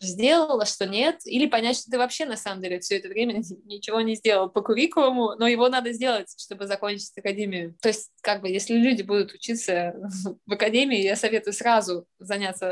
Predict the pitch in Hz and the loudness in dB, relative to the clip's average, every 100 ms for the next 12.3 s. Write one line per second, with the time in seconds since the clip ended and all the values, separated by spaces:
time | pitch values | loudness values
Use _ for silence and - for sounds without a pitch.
0 | - 196 202 214 190 180 - 240 294 247 | -4 -6 -2 -2 -2 -4 -2 0 2 2
1 | 196 185 - - 202 202 208 214 208 202 | 2 -6 -8 -8 -4 -2 0 2 0 0
2 | - - 202 220 226 208 196 196 240 208 | -10 -6 -6 -6 -4 -2 -2 -2 -2 -2
3 | 190 190 180 180 277 349 - 196 190 185 | -6 -6 -6 -2 2 2 0 -4 -2 0
4 | 190 220 208 208 180 - - 165 - 175 | 2 2 2 -2 -4 -8 -12 -12 -4 -2
5 | 180 185 185 170 180 175 180 175 175 175 | -2 -4 -4 -2 -2 -4 -2 0 0 -4
6 | 175 180 180 170 - - 233 220 220 214 | -6 -4 -2 -4 -6 -2 0 2 2 2
7 | 208 247 233 190 - 202 190 180 170 160 | 0 -2 -6 -6 -2 0 0 0 -4 -8
8 | _ _ 190 202 196 226 226 180 175 196 | _ _ -6 -4 -2 -2 -6 -4 0 0
9 | - - 185 180 185 196 196 - 185 - | 0 -6 -4 -4 -4 -6 -6 -6 -4 -4
10 | 196 - - 247 254 320 - 208 214 208 | -4 -4 2 2 4 0 -2 -4 -4 -2
11 | 202 190 190 226 277 277 262 - 220 247 | -2 -2 -2 0 2 2 -2 -2 2 2
12 | 247 202 | 2 0